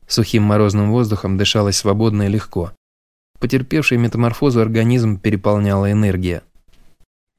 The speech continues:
Несколько раз уже приходилось слышать, что квазы значительно сильнее и живучее остальных. В этом они могут поспорить с заражёнными. Много раз мне уже указывали, что я стал страшным –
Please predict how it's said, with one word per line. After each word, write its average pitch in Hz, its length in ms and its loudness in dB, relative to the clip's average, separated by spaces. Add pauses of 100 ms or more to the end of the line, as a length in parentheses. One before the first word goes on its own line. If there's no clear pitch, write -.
(360)
Несколько 110 540 0
раз 135 200 0
уже 104 120 0
приходилось 104 580 0
слышать, 131 360 -2
что 101 180 -6
квазы 113 400 0 (340)
значительно 110 600 0
сильнее 120 460 2
и - 20 4
живучее 107 480 2
остальных. 107 520 0 (520)
В 160 80 -2
этом 143 220 2
они 117 120 2
могут 113 340 0
поспорить 110 480 0
с 101 40 -4
заражёнными. 104 680 2 (640)
Много 127 320 2
раз 131 200 2
мне 104 160 0
уже 101 160 0
указывали, 104 520 0
что - 180 -4
я 104 120 0
стал 104 260 -2
страшным – 107 540 -2